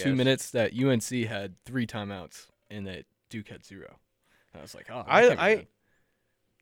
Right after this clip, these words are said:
Speaker 2: I almost don't mind a no timeout, so at the end of the game, 'cause I feel like when you call a timeout and you, you run a play, it makes everyone, like, real, like, anxious and nervous, and
Speaker 1: Yeah.
Speaker 2: they'll, like, mess it up.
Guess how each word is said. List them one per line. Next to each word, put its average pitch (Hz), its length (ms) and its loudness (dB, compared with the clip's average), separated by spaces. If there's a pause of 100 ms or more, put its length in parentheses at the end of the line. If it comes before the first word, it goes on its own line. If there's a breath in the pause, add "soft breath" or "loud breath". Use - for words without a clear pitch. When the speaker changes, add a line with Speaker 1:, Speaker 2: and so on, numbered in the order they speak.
(260)
Speaker 2:
I 165 100 0
almost 254 340 2
don't 202 180 2
mind 160 380 4
a 175 60 4
no 175 200 2
timeout, 180 420 -2
so 190 140 -2
at 175 100 0
the 180 100 -6
end 180 80 -2
of 175 120 -2
the 170 60 -12
game, 185 140 -2
'cause 175 100 -6
I 160 40 -2
feel 208 160 2
like 196 100 4
when 202 100 0
you 170 60 0
call 165 220 0
a 135 60 2
timeout 143 460 0
and 139 80 -2
you, 120 260 -4 (100)
you 127 160 -4
run 131 160 0
a 127 40 -2
play, 131 340 2
it 123 60 0
makes 123 260 -8
everyone, 127 260 -4
like, 107 200 -10
real, 120 180 -2
like, 104 320 -6 (460)
anxious 123 500 -8
and 117 120 -14
nervous, 117 360 0
and 127 140 2
Speaker 1:
Yeah. 123 80 0
Speaker 2:
they'll, 120 120 0
like, 113 200 -2
mess 113 280 -8
it 107 100 -10
up. 101 260 -6